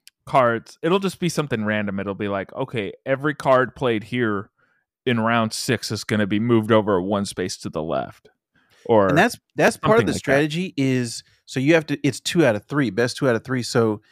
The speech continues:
Speaker 2: sometimes you have to sacrifice one, i-, knowing you're gonna get the other two. And that's, I think sometimes when I'm like, "Wait a minute, why is that person not doing," the smart play would be to build up these two, and then you have the,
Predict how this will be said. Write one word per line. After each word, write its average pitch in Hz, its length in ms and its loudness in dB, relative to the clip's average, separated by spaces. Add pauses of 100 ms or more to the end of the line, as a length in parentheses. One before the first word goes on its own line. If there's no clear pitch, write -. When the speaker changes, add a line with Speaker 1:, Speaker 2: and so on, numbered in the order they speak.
(340)
Speaker 2:
sometimes 160 520 0
you 143 80 4
have 135 120 2
to 113 80 -10
sacrifice 131 760 -2
one, 117 720 -6 (240)
i-, - 60 -16 (100)
knowing 139 480 2
you're 117 160 -2
gonna 113 180 -4
get 110 240 -4
the 104 160 -6
other 123 220 0
two. 127 400 0
And 117 100 -2
that's, 156 320 -2
I 139 40 0
think 151 180 2
sometimes 135 480 0 (380)
when 123 120 2
I'm 120 140 2
like, 107 240 0
"Wait 156 100 2
a - 20 0
minute, 95 200 -6
why 127 200 -4
is 156 120 -4
that 156 120 -6
person 135 300 -6
not 117 240 -4
doing," 120 460 -4 (420)
the 120 80 -4
smart 151 480 0
play 135 280 4
would 120 200 -2
be 110 400 -2 (400)
to 135 140 -2
build 117 300 4
up 110 160 0
these 120 280 -2
two, 101 640 0
and 123 100 0
then 123 120 4
you 117 100 2
have 110 240 2
the, 104 180 -2